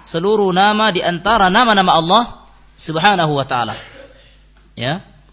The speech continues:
Naam, ini melahirkan makna umum. Dari mana? Karena adanya kaidah bahwasanya al-mufradul mudhaf, bahwasanya bentuk mufrad yang mudhaf itu melahirkan makna syumul, makna umum yang secara menyeluruh, seperti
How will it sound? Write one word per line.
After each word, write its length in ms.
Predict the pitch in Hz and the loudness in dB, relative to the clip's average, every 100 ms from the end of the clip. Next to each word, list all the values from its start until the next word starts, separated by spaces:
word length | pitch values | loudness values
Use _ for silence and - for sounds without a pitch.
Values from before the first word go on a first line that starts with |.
| _ _ - _ _ - - - - | _ _ -20 _ _ -20 -20 -20 -12
Naam, 320 | 123 117 101 - - - | -8 -8 -10 -16 -20 -6
ini 140 | 135 | -4
melahirkan 380 | 165 156 165 160 | 0 -2 0 -2
makna 260 | 165 175 208 | 0 2 2
umum. 240 | 185 143 | 0 -2
Dari 220 | 139 170 | -2 0
mana? 340 | 214 202 220 208 | 2 2 2 -2
Karena 260 | 165 175 175 | -4 0 2
adanya 320 | 185 180 170 | 2 0 -2
kaidah 400 | - 170 151 185 | 0 0 2 0
bahwasanya 480 | 170 151 160 170 170 | 0 0 -2 -2 -2
al-mufradul 640 | 156 165 220 - 165 156 | -2 -4 -6 -4 -2 -2
mudhaf, 560 | 143 135 160 208 233 - - - - - | -4 -4 2 4 2 -2 -20 -20 -20 -10
bahwasanya 320 | 143 143 151 | -8 -6 -4
bentuk 400 | 156 226 196 175 | -2 -4 -4 -4
mufrad 480 | 160 214 - 175 175 | -4 -6 -2 -2 -2
yang 240 | 160 156 | -2 -2
mudhaf 600 | 147 135 139 175 233 - - - - - _ _ _ 135 | -4 -4 2 2 2 -4 -20 -20 -20 -20 _ _ _ -6
itu 260 | 156 202 190 | -4 -2 -2
melahirkan 560 | 165 156 151 143 185 | 0 0 -2 0 0
makna 320 | 175 165 165 160 | 2 0 0 -2
syumul, 400 | 160 165 165 139 | -2 -2 -2 -2
makna 320 | 139 156 156 | -4 -4 -2
umum 340 | 175 175 123 - - - - _ - | 0 0 0 -10 -20 -20 -20 _ -6
yang 240 | 135 165 185 | -2 -2 -4
secara 320 | 143 156 160 | -6 -4 -4
menyeluruh, 480 | 156 156 170 180 143 | -2 -2 -2 -2 -4
seperti 720 | 131 143 - 180 196 196 | -8 -10 -6 0 0 -2